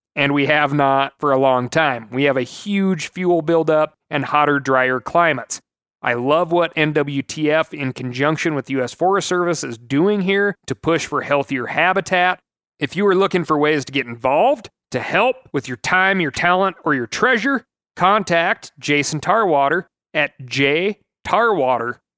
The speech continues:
at N W T F dot N E T. Next up,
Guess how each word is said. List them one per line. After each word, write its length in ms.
at 180
N 260
W 360
T 360
F 340
dot 280
N 220
E 260
T. 460
Next 480
up, 240